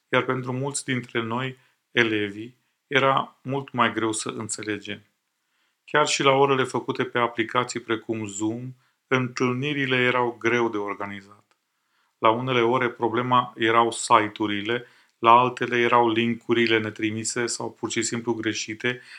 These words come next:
iar la altele problema era comunicarea dintre elevi și profesori. Concluzia la care s-a ajuns pe grupul clasei a fost că este mult mai bine când cineva îți explică totul față în față.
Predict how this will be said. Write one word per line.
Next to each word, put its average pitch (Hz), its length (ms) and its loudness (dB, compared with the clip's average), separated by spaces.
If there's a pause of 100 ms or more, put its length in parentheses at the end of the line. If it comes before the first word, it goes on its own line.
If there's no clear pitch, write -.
(180)
iar 120 280 2
la 117 100 6
altele 127 500 0
problema 123 500 0
era 123 180 4
comunicarea 120 840 0
dintre 117 380 -4
elevi 117 280 -4
și - 100 -6
profesori. - 680 -8 (880)
Concluzia 139 640 0
la 120 140 2
care 120 260 0
s-a 117 180 4
ajuns 117 420 4
pe - 180 -4
grupul 113 320 -4
clasei 117 480 0 (360)
a - 120 -2
fost - 280 -4
că - 80 -2
este 120 260 0
mult 120 340 -4
mai 117 160 2
bine 120 320 -4 (120)
când 117 380 -4
cineva 120 580 0
îți 117 160 -8
explică 120 480 -4
totul 117 380 -4
față 113 360 0
în 104 180 -6
față. - 480 -6